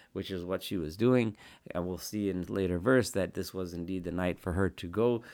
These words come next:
to the mikveh, which she did, which we'll see in a minute. "Vayishlach David," and David sent messenger, "Vayidrosh lo isha," and he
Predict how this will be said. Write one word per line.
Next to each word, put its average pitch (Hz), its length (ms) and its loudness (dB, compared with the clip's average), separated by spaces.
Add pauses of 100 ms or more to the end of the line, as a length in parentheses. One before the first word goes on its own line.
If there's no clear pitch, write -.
(220)
to 113 180 2
the 95 180 2
mikveh, 110 480 4
which 95 300 -2
she - 240 -10
did, 113 320 0
which - 200 -8
we'll 92 60 -8
see - 160 -4
in 90 140 2
a 87 40 2
minute. 78 300 -2
"Vayishlach 101 640 4
David," 95 420 0 (380)
and 98 120 2
David 127 460 6
sent 90 380 -4 (100)
messenger, 90 500 -4
"Vayidrosh 98 640 4
lo 104 100 0
isha," 90 340 -4
and 80 180 -6
he 87 140 -4